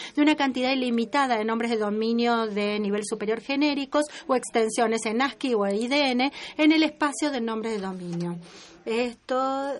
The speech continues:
este programa es administrado por icam. El lanzamiento de este programa va a generar más, eh, elección, más posibilidad de elegir entre competidores,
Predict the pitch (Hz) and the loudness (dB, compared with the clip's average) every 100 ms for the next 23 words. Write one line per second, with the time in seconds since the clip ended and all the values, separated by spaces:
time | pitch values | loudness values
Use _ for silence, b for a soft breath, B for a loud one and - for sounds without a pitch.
0 | - 254 202 247 254 262 320 294 269 269 | -8 -10 -8 -6 -4 0 2 2 2 0
1 | 302 330 B B B B 240 233 233 226 | 0 -2 B B B B -4 -2 -2 -2
2 | 233 208 226 214 240 247 202 208 202 170 | -4 -4 -4 -2 -4 -4 -4 -4 -8 -12
3 | 170 175 - - - - - - 214 220 | -12 -14 -18 -20 -20 -20 -20 -20 -20 -20
4 | 233 240 247 254 262 294 320 - - - | -20 -20 -20 -20 -20 -20 -20 -20 -20 -20
5 | - - - 254 254 277 277 302 339 370 | -20 -20 -8 -2 2 2 2 2 2 2
6 | 370 339 311 277 262 240 240 240 233 233 | 2 0 0 -4 2 2 2 0 0 -2
7 | 220 226 226 233 - 226 220 220 220 220 | 0 0 2 0 -2 -2 0 -2 -2 -2
8 | 226 240 240 233 214 214 208 208 214 233 | 0 -2 -4 -4 0 0 0 0 -2 -2
9 | 226 - - 254 247 302 294 240 233 240 | -2 0 0 2 2 0 0 2 4 4
10 | 220 214 - 302 254 220 214 208 196 202 | 2 0 2 4 4 4 2 -2 -2 -2
11 | 196 202 220 202 196 208 311 | -2 -2 0 0 0 2 0